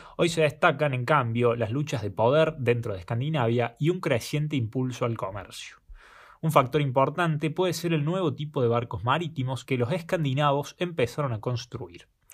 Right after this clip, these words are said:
Estos barcos eran largos, estrechos y de poco calado, por lo que no necesitaban puertos especiales, es decir,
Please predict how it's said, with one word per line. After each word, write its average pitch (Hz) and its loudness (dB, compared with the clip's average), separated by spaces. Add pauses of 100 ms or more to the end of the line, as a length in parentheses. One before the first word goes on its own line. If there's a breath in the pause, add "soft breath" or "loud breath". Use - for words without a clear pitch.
(360 loud breath)
Estos - -4
barcos 123 2
eran 107 -4
largos, 151 2
estrechos 143 -2
y 117 -4
de 104 -4
poco 127 -4
calado, 120 2 (240 loud breath)
por 135 2
lo 127 0
que 131 -2
no 160 0
necesitaban 120 -2
puertos 107 -2
especiales, 113 0 (160)
es 131 0
decir, 139 -2